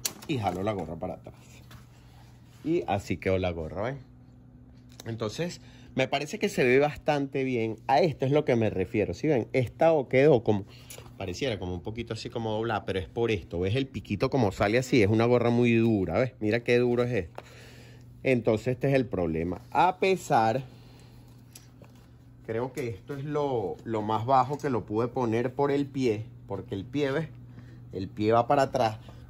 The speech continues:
pero estoy viendo, este, estuve viendo unos repuestos de ot-, unas máquinas anteriores de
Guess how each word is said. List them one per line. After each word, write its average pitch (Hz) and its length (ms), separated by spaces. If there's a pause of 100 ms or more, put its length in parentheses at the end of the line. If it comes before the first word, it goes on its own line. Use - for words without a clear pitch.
pero 165 520
estoy 123 480
viendo, 143 960 (1400)
este, 101 840 (580)
estuve 143 420
viendo 185 320
unos 180 180
repuestos 131 640
de 123 260
ot-, 117 220
unas 127 180
máquinas 160 380
anteriores 147 760
de 101 520